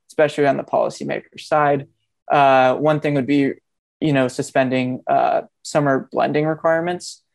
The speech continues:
So the way gas is blended, it's different winter to summer, um, due to the heat. So summer oil or summer gas is, uh, less susceptible to evaporation,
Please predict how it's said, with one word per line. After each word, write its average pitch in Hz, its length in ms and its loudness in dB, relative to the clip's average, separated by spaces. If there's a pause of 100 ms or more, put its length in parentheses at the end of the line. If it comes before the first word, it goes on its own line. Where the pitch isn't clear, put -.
(260)
So 147 340 2
the 139 100 2
way 147 440 4
gas 139 300 0
is 127 120 -8
blended, 139 520 2
it's 131 180 -2
different 139 300 -4
winter 135 320 -4
to - 80 -6
summer, 135 640 0
um, 135 360 0
due 139 200 -2
to - 80 -10
the - 100 -10
heat. - 420 -2 (540)
So 139 300 2
summer 147 600 0 (140)
oil 143 380 2
or 139 140 0
summer 156 240 0
gas 127 440 0
is, 131 380 -4
uh, 117 340 0 (360)
less 151 200 0
susceptible 139 560 -4
to - 120 -10
evaporation, 147 760 -4